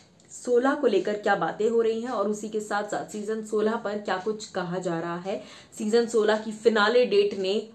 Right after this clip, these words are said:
हर किसी को हैरान कर दिया है और जनता भी परेशान है कि ये क्यों कर रहे हो। Well, hello guys and welcome to fifa Fools, मैं हूँ ज्योति नाहक। Season तेरह वो इकलौता season था, I think, जिसको देखकर ऐसा लग रहा था कि यार ये खत्म नहीं होना चाहिए। हालांकि, अ, हर season जब,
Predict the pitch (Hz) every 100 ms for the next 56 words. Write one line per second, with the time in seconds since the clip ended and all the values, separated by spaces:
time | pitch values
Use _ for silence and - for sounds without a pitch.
0 | _ - 240 262 214 190 185 196 180 175
1 | 175 185 170 175 180 190 196 185 196 190
2 | 180 170 202 208 262 233 202 185 190 180
3 | 190 196 196 190 190 190 175 151 - 170
4 | 160 170 - - - - 240 269 247 226
5 | 214 202 220 214 208 226 220 220 208 214
6 | 208 240 247 214 196 208 214 202 190 190
7 | 190 240 262 240 214 254 269 202 196 226
8 | 208 196 - 190 180 214 214 190 190 190
9 | 190 - 196 196 180 - 190 185 175 -
10 | 175 175 185 180 180 170 175 175 185 -
11 | 180 170 175 185 180 180 180 165 160 165
12 | 170 - 156 - - - - - 180 196
13 | 190 226 269 - - - - 190 185 175
14 | 254 285 - 208 220 220 214